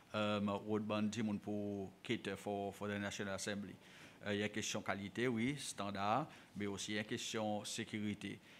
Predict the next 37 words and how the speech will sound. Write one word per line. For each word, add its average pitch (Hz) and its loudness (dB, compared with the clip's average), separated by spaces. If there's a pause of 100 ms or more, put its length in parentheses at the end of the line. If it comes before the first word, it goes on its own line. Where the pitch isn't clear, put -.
(120)
Et 107 4
nous, 107 4
c'est 104 0
fait, 104 0
euh, 104 0
as 107 2
much 110 2
as 131 2
possible 104 0
pour 104 -2 (260)
nous 113 -2
pas 139 10
faire 143 6
un, 123 8 (1040)
un, 120 8
un 113 6
saut 127 0
d'intérêt, 135 8 (160)
euh, 117 8
public 143 8
pour 123 0
du 123 4
monde 110 6 (160)
venir, 113 4
mais 117 4
seulement 107 2
nous, 110 4
dans 120 4
nos 120 4
considérations, 113 0 (260)
si - -4
tout 113 -2
pour 117 0
des 120 4
raisons 113 2
de 104 -4
sécurité, 107 -2